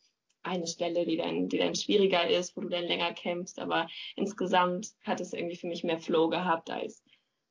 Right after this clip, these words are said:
ja, so ein, so ein kurz-, kurzes, hartes Stück irgendwie.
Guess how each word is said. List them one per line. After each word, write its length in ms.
ja, 200
so 120
ein, 220
so 120
ein 100
kurz-, 420
kurzes, 420
hartes 360
Stück 300
irgendwie. 340